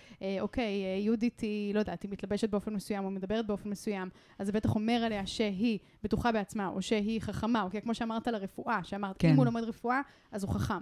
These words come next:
Speaker 1: נכון? הסתכלת עליו מהצד, ועשית איזה היקש כזה. אז גם אנחנו מסתכלים על עצמנו מהצד,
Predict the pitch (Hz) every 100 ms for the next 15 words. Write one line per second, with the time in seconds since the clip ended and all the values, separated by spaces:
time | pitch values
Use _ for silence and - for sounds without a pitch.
0 | - - 254 240 - 262 262 262 226 208
1 | 208 - 370 392 - - 208 214 196 262
2 | 247 262 214 208 196 208 262 226 - 208
3 | - - - - - 208 226 370 466 480
4 | 480 226 - 196 185 - 190 180 175 -
5 | -